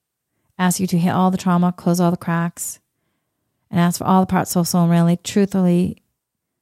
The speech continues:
reality that truthfully belong there, brought back for highest good, to bring back from B, bring back to the ideal, bring back, yep, to bring back, to bring back anything that couldn't be the merge, because what has been removed that truly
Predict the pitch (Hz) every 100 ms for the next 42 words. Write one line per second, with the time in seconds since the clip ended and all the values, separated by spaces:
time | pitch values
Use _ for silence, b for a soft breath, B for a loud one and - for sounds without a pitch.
0 | _ _ _ _ - 190 185 180 180 -
1 | 214 202 190 170 170 175 170 160 185 175
2 | 175 170 165 160 - 185 175 170 165 156
3 | - 190 202 190 180 175 165 - 165 180
4 | - - - _ _ _ _ _ 180 170
5 | 165 165 - 196 - _ - 175 170 165
6 | 170 - - _ _ _ _ _ _ _
7 | _ 180 175 170 - 226 220 185 - 180
8 | 180 180 190 190 196 190 _ _ _ _
9 | _ - 190 - 226 214 196 - 180 180
10 | 175 165 196 196 190 - - 226 202